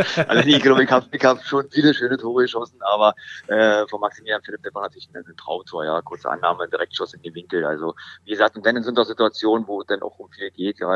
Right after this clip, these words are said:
Einzug in die Champions League. Also solche Tore machst du auch nicht alle Tage und, äh, glaube, für Maximilian war doch ein, ja, ein, ein wichtiges Tor, auch eine, eine Genugtuung für, für seine oder, oder, oder eine gute Beurteilung für seine Leistungen, die er die letzten Wochen gebracht hat. Er hat immer gut gespielt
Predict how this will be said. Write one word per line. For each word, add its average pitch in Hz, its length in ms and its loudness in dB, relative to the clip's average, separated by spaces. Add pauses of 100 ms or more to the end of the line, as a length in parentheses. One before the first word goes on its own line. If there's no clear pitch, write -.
(100)
Einzug - 260 -6
in - 60 -14
die 92 80 -12
Champions 90 380 -10
League. 87 180 -10
Also 82 240 -6 (380)
solche 110 180 0
Tore 123 180 4
machst 123 180 2
du 117 60 0
auch 120 60 2
nicht 143 160 0
alle 120 160 2
Tage 120 360 4
und, 110 280 -2
äh, 104 160 0
glaube, 110 240 0
für 120 160 -4
Maximilian 117 520 -2
war 113 140 4
doch 117 160 -6
ein, 113 160 -4 (140)
ja, 113 220 -2
ein, 110 100 -4
ein 110 340 -20
wichtiges 127 320 -6
Tor, 127 200 4
auch 120 200 0
eine, 104 280 -4
eine 110 160 -8
Genugtuung 131 640 -10
für, 113 360 -2 (320)
für 120 100 -2
seine 113 760 0
oder, 113 320 0
oder, 101 380 -2
oder 104 200 -2
eine 98 280 -12
gute 120 160 -14
Beurteilung 110 400 -6
für 110 60 -16
seine 101 180 -8
Leistungen, 113 380 -4
die 110 100 -4
er 107 120 -2 (220)
die - 60 -20
letzten - 300 -8
Wochen - 180 -12
gebracht - 320 -4
hat. 104 120 -4
Er - 20 -2
hat - 100 -6
immer 110 140 -6
gut - 140 -14
gespielt - 380 -4